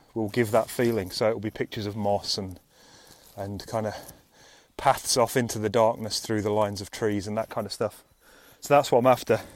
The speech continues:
You can be the judge of if, uh, if I manage to catch that when I, when I share the pictures later. But, uh,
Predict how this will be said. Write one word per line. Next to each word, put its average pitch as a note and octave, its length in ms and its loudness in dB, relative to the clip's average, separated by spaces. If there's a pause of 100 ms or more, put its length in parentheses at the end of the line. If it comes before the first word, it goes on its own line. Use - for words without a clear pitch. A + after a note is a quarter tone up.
(1120)
You C3 240 -2
can - 200 -4
be D3+ 140 2
the B2+ 120 2
judge B2+ 280 2
of A#2 120 -2
if, - 260 -10
uh, A#2 80 0
if B2 240 -4
I A#2 60 2
manage A2+ 280 -2
to A2 80 -12
catch B2 280 -4
that - 160 -6
when G#2+ 80 -8
I, G#2 100 -6
when G#2+ 200 -12
I G#2+ 60 -10
share A#2 160 -6
the G#2+ 80 -8
pictures A2+ 320 -12
later. A2 260 -6
But, - 340 -12
uh, G#2 160 -6